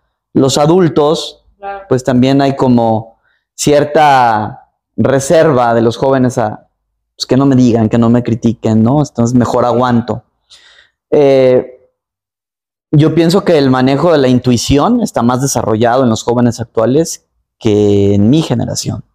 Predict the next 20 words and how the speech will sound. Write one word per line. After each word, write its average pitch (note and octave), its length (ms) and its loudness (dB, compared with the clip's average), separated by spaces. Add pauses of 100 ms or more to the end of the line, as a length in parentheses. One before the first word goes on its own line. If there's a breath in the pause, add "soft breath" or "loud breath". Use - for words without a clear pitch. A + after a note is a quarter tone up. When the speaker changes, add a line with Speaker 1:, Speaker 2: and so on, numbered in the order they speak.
(120)
Speaker 1:
¿no? C3+ 140 -2
Speaker 2:
Ujú. - 80 -10
Speaker 1:
O - 720 -20
sea, A#2 340 0 (100)
yo C3 160 -2
pienso D3+ 300 0
que A2 460 -2
aún B2+ 840 0 (540)
cuando A#2 240 0
sentías B2+ 540 0
que D3 100 -2
hubiera C3 300 0
cosas B2+ 540 -4
que A#2+ 140 0
no A2+ 260 2
te D#3+ 80 -2
gustaban, B2+ 640 -2 (1120)
eh, A#2 680 0 (1200)
pues, C#3 220 0
a-, C3 300 -2